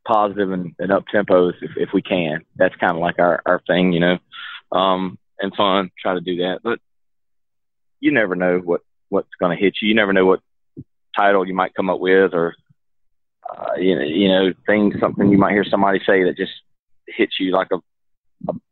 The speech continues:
bat, you know, out of nowhere, and you're like, "Wow, that's a great song title." So, um, and I'm not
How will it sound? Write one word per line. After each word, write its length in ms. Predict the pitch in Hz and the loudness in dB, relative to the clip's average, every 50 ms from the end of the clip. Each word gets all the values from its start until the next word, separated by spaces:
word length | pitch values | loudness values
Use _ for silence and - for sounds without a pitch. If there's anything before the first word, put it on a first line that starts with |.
| _ _ - | _ _ 0
bat, 260 | 104 101 95 87 - - | 2 2 2 2 -2 -6
you 80 | 98 98 | -8 -6
know, 80 | 95 92 | -4 -4
out 120 | 92 90 | -4 -4
of 60 | 90 | 0
nowhere, 300 | 98 101 101 95 90 87 90 | 2 2 2 2 2 0 -2
and 80 | 92 | -6
you're 100 | 90 87 | -8 -10
like, 80 | 87 87 | -6 -2
"Wow, 280 | 92 95 90 87 90 | 0 2 2 4 2
that's 120 | 92 90 - - | 0 0 -2 -8
a 40 | 82 | -8
great 240 | 82 92 90 87 85 - | -2 -2 -2 -2 -2 -2
song 200 | 90 85 85 - - | -4 -4 -2 -2 -4
title." 300 | - 113 - 87 85 - _ _ _ _ - - - - - - - _ _ - | -2 -2 -2 -2 -4 -6 _ _ _ _ -20 -20 -20 -20 -20 -20 -20 _ _ -2
So, 160 | 82 87 85 82 - _ _ - | 0 2 2 0 -2 _ _ -2
um, 340 | - 101 104 104 98 98 95 _ _ _ _ _ _ _ - | 0 2 2 2 0 -2 -4 _ _ _ _ _ _ _ -12
and 140 | - 107 113 | -8 -4 -2
I'm 80 | 117 120 | 0 0
not 160 | 120 107 | 0 0